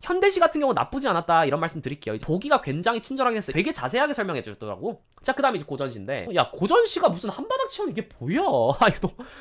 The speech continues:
야, 너무하잖아. 기본적으로 고전시가, 야, 이비에스도 이렇게 안 한다. 일 부분만 갖고 오는 건 면왕전가 이거 뭐야? 아, 너무 길어, 인간적으로. 이게 하나가 아니라 나도 또 있어.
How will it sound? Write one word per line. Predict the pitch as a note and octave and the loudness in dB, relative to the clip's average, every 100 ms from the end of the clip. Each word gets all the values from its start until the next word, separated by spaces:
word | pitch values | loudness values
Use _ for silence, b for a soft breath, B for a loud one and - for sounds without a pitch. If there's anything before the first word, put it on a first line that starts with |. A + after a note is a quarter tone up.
| B - | B 4
야, | A#3+ | 6
너무하잖아. | D#3+ G#3+ G4+ B4 G#4 E4+ | 6 6 6 6 6 2
기본적으로 | - B3 F4+ D4+ - | 2 0 2 2 2
고전시가, | A3+ F4+ F4 E4+ A3 | 2 2 4 6 8
야, | C3+ | 6
이비에스도 | F#3 B3+ G#4 A#4 B3 | 4 4 4 6 4
이렇게 | A3+ - | 4 4
안 | C#3+ | 2
한다. | D#3 B2 G2+ - b | 2 0 -2 -4 b
일 | D4+ A4+ | 0 2
부분만 | B4+ A#4 C4+ | 2 4 4
갖고 | D#3+ C#4 | 4 0
오는 | C#4+ | 0
건 | B3+ | 0
면왕전가 | D3+ F#3+ F4+ F#4 F4+ D4+ | 2 4 2 0 2 4
이거 | G#3+ | 2
뭐야? | B2 C#3 D4 A#4 D#3+ G2+ - | -2 0 4 8 8 8 0
아, | - G3+ | 2 6
너무 | A#3 F4 F#4+ | 6 8 6
길어, | F4+ C#4+ | 8 6
인간적으로. | C4 D4+ C#4 B3+ A#3 A#3 C4 B3 D3 - | 10 8 8 2 4 4 8 8 8 6
이게 | C#4 | 2
하나가 | F4+ F#4 E4+ | 4 4 4
아니라 | A#3 F#3+ | 2 2
나도 | D3 D#4 D4+ | 2 0 -2
또 | F#4 | -4
있어. | F#4+ B3 C#4 F#3+ G#2 | -2 2 4 4 2